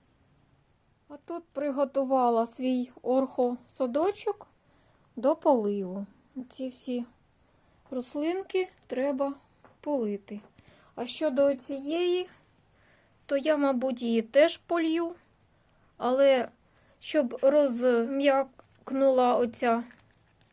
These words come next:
ота пробка і мох, торфяний стакан там всередині. Я його розм'якчу,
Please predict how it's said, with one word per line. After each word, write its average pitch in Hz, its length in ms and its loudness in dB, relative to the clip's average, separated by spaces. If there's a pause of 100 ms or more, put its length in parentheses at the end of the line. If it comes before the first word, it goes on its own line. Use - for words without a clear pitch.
(460)
ота 240 300 4
пробка 330 720 6 (200)
і 254 140 -2
мох, 320 520 2 (1400)
торфяний 285 560 2
стакан 220 560 -4
там 202 300 -10 (520)
всередині. 214 720 -8
Я 247 140 -6
його 226 320 -2
розм'якчу, 233 760 -6